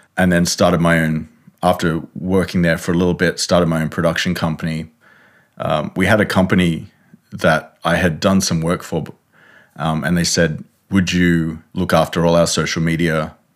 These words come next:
Um, which was really, like, quite an emerging industry, I guess, at, at that time. "Would you be able to shoot content for our social media and look after our sh-,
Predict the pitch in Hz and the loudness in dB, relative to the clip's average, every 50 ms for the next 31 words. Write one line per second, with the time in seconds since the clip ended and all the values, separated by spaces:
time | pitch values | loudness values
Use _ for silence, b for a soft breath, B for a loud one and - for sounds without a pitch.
0 | _ _ - - 73 67 69 69 85 76 - 82 80 73 - - 90 95 87 82 | _ _ -12 -10 -8 -8 -6 -6 -6 -6 -4 -6 -6 -6 -4 -2 0 0 0 0
1 | 80 73 76 78 - - - - 90 80 73 73 76 76 78 78 78 71 - 73 | 0 -2 -4 -4 -6 -8 -4 0 0 0 2 0 0 -2 0 -2 -2 -4 -4 -6
2 | 73 78 76 - _ _ - 78 78 76 - - - 76 73 71 73 78 76 71 | -6 -6 -10 -12 _ _ -6 -4 -4 -4 -4 -6 -4 -4 -4 -4 -2 -4 -4 -6
3 | - 78 71 - _ _ - 80 73 - 82 78 - - - 80 76 73 73 71 | -6 -8 -8 -12 _ _ -10 -8 -6 -2 -2 -4 -4 -4 -6 -4 -4 -4 -4 -6
4 | - - b b b b b b b b 87 82 71 80 85 82 80 80 - - | -8 -10 b b b b b b b b -4 -2 0 2 2 2 0 -2 -6 -8
5 | - 95 90 85 73 82 85 - - 107 101 - - - 85 85 82 - 82 80 | -2 0 2 2 2 2 0 0 2 0 0 0 0 0 0 0 2 0 0 -2
6 | 73 - - - - - 87 80 76 78 76 - - 95 90 - - 80 80 80 | -2 -6 -12 -14 -6 -2 -2 0 0 0 -2 -2 -2 -4 -2 -2 -2 -2 -2 -2
7 | 78 82 80 80 80 85 - - _ - 76 76 76 76 76 73 - b b b | -2 -2 -2 -2 -4 -6 -8 -12 _ -8 -6 -4 -2 -2 -4 -6 -8 b b b
8 | b b b 85 85 85 82 78 78 - - 85 76 - - | b b b -6 -4 0 0 0 0 0 -2 -2 -2 -2 -4